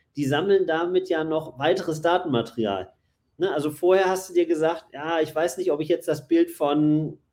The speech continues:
dem oder jedem hochladen kann.“ Und dann sagst du einfach, „Ja, ich lade das jetzt hoch, damit das beschrieben wird.“ So, und dann können die natürlich wieder genau, die haben ein Bild und haben dann letztendlich den Prompt, können wahrscheinlich,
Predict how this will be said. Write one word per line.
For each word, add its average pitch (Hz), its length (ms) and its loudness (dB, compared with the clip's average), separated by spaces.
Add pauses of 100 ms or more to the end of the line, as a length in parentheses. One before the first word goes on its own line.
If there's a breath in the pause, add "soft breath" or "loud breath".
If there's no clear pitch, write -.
dem 175 340 4
oder 151 160 2
jedem 170 400 2
hochladen 196 560 4
kann.“ 214 380 -4 (300 loud breath)
Und 151 80 -6
dann 170 160 0
sagst 175 240 0
du 139 40 -4
einfach, 185 320 -4
„Ja, 214 140 0
ich 190 180 -2
lade 165 260 0
das 185 140 -2
jetzt 170 240 0
hoch, 208 280 -2
damit 160 260 -2
das 170 180 -4
beschrieben 165 580 -4
wird.“ 95 300 -2 (520)
So, 135 160 0
und 123 260 -4
dann 175 200 2
können 185 220 2
die 185 80 6
natürlich 175 580 2
wieder 165 360 0
genau, 151 580 0
die 135 120 -4
haben 143 140 -2
ein 123 180 0
Bild 208 420 6 (440)
und 160 200 -6
haben 165 220 -4
dann 160 200 2
letztendlich 156 600 -2
den 131 180 -4
Prompt, 180 440 -4
können 180 220 0
wahrscheinlich, 165 720 -2